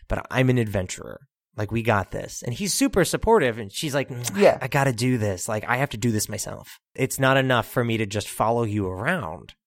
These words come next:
Speaker 1: Girl, you growing."
Speaker 2: I like that a lot. I like that a lot.
Speaker 1: No, she's growing like a little plant. She's gotta
Speaker 2: Yeah.
Speaker 1: grow. Oh, I love it.
Speaker 2: So you wanna roll on some tables?
Speaker 1: I, fuck yeah, I wanna roll on some tables. These are hollow little babies right now, and we gotta make 'em full.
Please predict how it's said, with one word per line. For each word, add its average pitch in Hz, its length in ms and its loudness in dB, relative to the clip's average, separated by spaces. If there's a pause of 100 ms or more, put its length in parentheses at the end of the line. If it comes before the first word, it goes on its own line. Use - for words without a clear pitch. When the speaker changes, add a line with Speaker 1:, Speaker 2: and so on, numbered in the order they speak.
(240)
Speaker 1:
Girl, 143 180 4
you 175 160 2
growing." 117 640 4 (220)
Speaker 2:
I 127 100 4
like 160 180 6
that 175 160 6
a 165 40 4
lot. 175 280 4 (400)
I 120 40 -2
like 127 160 0
that 143 140 6
a 156 40 6
lot. 160 260 6 (280)
Speaker 1:
No, 254 140 2
she's 185 220 -2
growing 196 360 8
like 196 160 2
a 175 60 -2
little 208 200 2
plant. 240 460 -2 (180)
She's - 220 -10
gotta 175 280 4
Speaker 2:
Yeah. 180 40 -12 (100)
Speaker 1:
grow. 175 400 4 (240)
Oh, 165 800 -4
I 160 200 -2
love 214 400 0
it. 110 320 -4 (600)
Speaker 2:
So - 140 0
you 143 60 6
wanna 147 140 8
roll 151 160 8
on 156 100 6
some 156 100 -8
tables? 196 340 4 (120)
Speaker 1:
I, 165 120 4
fuck - 360 -4
yeah, 113 200 -2
I 101 40 -6
wanna 120 220 -2
roll 147 300 -2
on 131 140 0
some 113 160 -6
tables. 233 400 2
These 214 180 2
are 147 80 4
hollow 214 340 2
little 180 240 4
babies 143 460 2
right 107 160 2
now, 131 220 4
and 165 100 0
we 160 80 0
gotta 139 220 4
make 143 240 0
'em 190 100 -4
full. 196 440 -4